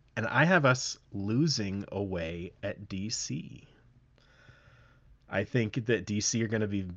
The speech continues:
much improved this year. And I think they may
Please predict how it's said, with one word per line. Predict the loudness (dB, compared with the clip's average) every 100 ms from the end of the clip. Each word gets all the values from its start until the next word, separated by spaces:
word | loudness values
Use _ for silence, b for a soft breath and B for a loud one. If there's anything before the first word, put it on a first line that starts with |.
| -8
much | -4 4 6 8 6
improved | 4 4 2 2 -2 -6
this | -4 -4 -4
year. | -6 -8 -10 -14 _ _ -20 -20 -14 -4
And | -2 0 0 0 -2 -6 -8 -10
I | -4 -4
think | -2 4 6 6 -2 -2
they | 2 4 4
may | 4 4 4 2 -2